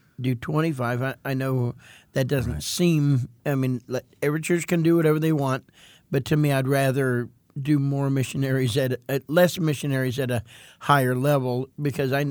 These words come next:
Speaker 1: I know
Speaker 2: Right.
Speaker 1: some churches, uh, they almost brag about, you know, "Hey, we support seventy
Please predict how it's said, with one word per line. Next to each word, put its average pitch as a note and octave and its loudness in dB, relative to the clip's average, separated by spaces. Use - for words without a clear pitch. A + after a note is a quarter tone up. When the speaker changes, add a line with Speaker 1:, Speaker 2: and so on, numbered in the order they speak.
Speaker 1:
I C#3+ 0
know - 0
Speaker 2:
Right. - 0
Speaker 1:
some D3 0
churches, B2+ -4
uh, A#2+ -2
they C3 0
almost B2+ -2
brag C#3+ 4
about, A#2 0
you B2 -4
know, A#2 -2
"Hey, F3+ 0
we D#3 -2
support A#2 -8
seventy E3 -4